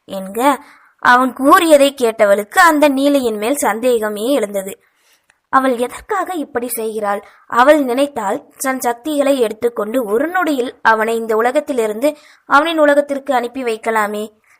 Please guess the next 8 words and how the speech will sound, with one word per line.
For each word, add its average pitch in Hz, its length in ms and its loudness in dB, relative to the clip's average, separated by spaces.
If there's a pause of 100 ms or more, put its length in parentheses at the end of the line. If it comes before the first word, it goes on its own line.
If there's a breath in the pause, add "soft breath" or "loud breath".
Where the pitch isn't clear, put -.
(100)
பின் 285 300 -2
அவள் 254 260 0
எதற்காக 262 760 0
இவனை 233 380 -4
அவளுடன் 277 480 2
வைத்துக் 226 340 -6
கொள்ள 220 200 -6
நினைக்கிறாள்? 214 720 -6